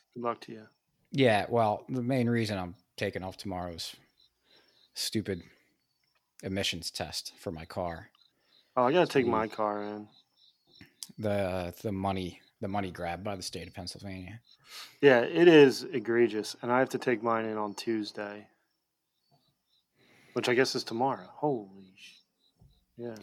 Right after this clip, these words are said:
Speaker 2: Yeah, I took mine in, like, two weeks ago, and on the way there, the check engine light went on,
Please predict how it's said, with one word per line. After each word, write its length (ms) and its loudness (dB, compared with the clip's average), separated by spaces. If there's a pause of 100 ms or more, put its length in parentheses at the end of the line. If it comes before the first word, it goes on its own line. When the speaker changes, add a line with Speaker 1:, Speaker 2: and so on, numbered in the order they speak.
(440)
Speaker 2:
Yeah, 220 6
I 60 6
took 200 0
mine 200 6
in, 100 4
like, 180 4
two 180 4
weeks 260 2
ago, 320 2 (260)
and 120 2
on 120 6
the 60 4
way 220 4
there, 280 4
the 100 -2
check 260 -4
engine 320 -2
light 180 -6
went 160 -6
on, 180 -8